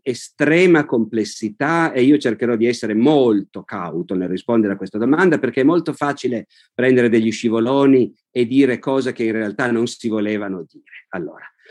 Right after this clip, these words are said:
io credo che sia perfettamente possibile oggi, per chi guarda quello che succede in Israele, criticare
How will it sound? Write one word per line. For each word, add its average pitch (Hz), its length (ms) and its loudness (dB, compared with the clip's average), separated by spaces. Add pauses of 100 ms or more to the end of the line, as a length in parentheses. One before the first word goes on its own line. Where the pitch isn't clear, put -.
(300)
io 208 200 4
credo 170 360 4
che 143 100 -4
sia 147 220 0
perfettamente 190 680 0
possibile 90 840 -8 (220)
oggi, 147 580 0
per 123 160 0
chi 117 160 -4
guarda 120 500 0
quello 107 160 -2
che 104 80 -14
succede 123 400 0
in 104 100 4
Israele, 95 880 -4 (360)
criticare 160 1080 0